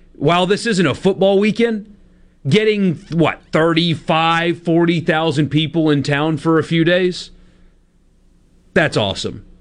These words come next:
And I'm glad they get a chance to have one more weekend, hopefully two more weekends,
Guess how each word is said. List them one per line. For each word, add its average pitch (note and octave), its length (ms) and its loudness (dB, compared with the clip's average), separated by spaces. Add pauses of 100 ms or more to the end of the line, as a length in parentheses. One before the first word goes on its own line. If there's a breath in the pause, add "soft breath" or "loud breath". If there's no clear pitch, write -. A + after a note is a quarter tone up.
(100)
And C#3 120 2
I'm C3+ 140 2
glad C#3+ 260 0
they C3 120 2
get A#2 360 0
a A#2+ 80 -4
chance G#2+ 460 -2
to A#2 100 0
have A2+ 360 -2
one G3 320 2
more F3 280 2
weekend, C#3+ 640 0
hopefully B3 440 -2
two A#3+ 200 0
more G3 240 4
weekends, C#3 680 0